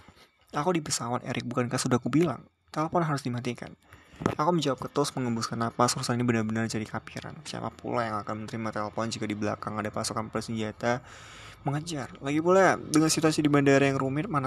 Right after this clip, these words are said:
sempat aku memeriksa telepon genggam membaca pesan dari Erik? "Jangan-jangan kau baru sa-, saja tiba di Denpasar?"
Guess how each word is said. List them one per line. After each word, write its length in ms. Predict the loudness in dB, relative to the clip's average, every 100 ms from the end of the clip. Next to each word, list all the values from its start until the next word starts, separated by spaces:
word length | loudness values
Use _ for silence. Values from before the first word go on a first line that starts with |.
| -2
sempat 320 | -4 -6 -6
aku 160 | -6 -4
memeriksa 320 | -4 -4 -4
telepon 320 | -4 -4 -6
genggam 320 | -6 -6 -6
membaca 240 | -8 -10 -10
pesan 320 | -10 -10 -10
dari 80 | -10
Erik? 300 | -10 -12 -18 _ _ -10
"Jangan-jangan 400 | -8 -6 -6 -6
kau 80 | -6
baru 240 | -6 -6
sa-, 220 | -8 -12 -16 _ _ -10
saja 240 | -8 -8
tiba 240 | -8 -6 -4
di 160 | -4
Denpasar?" 480 | -6 -6 -6 -6